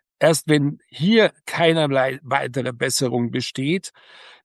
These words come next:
dann muss man die Möglichkeit eben der mikrochirurgischen oder endoskopischen Schmerztherapie,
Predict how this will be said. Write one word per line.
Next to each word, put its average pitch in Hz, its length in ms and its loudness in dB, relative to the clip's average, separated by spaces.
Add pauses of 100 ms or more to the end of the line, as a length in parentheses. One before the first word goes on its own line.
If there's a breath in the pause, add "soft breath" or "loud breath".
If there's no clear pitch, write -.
dann 170 440 4
muss 156 400 4
man 156 320 4
die 135 100 -4
Möglichkeit 135 720 -2
eben 135 380 -2
der 123 240 4
mikrochirurgischen 135 880 0
oder 123 180 -2
endoskopischen 143 800 0
Schmerztherapie, 127 1000 0